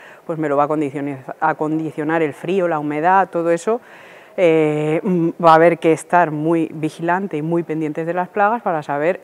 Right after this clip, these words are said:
en qué momento correcto actuar. Es un poco como una estrategia de guerra, de ver en qué momento, ya no es como antes que prácticamente con un producto químico se pulveriza y todo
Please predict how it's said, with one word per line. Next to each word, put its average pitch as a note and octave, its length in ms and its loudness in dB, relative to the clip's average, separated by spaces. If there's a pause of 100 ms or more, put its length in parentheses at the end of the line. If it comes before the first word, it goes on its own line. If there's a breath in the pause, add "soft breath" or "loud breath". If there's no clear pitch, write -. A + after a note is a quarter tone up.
en D3+ 140 -8
qué D3+ 100 -6
momento E3 460 -4
correcto F3 440 -6
actuar. D3 380 -6
Es C#3 80 -10
un D#3 80 -10
poco F#3+ 200 2
como G3 120 0
una F#3 140 -2
estrategia D#3+ 560 -2
de D3+ 160 -2
guerra, C#3 420 -6
de D3+ 160 -2
ver E3+ 220 4
en D#3+ 120 0
qué D#3 120 -2
momento, F#3+ 540 -2
ya D#3+ 180 -2
no E3+ 100 -2
es E3+ 80 -6
como E3+ 340 -2
antes F#3+ 320 -2
que D3+ 360 -6 (580 loud breath)
prácticamente D#3+ 560 -2
con D3+ 140 -2
un D3+ 100 -2
producto D3+ 380 -4
químico D#3 560 -4
se C#3 140 -8
pulveriza D3 720 -4
y C#3+ 280 -8 (500)
todo D3 600 -2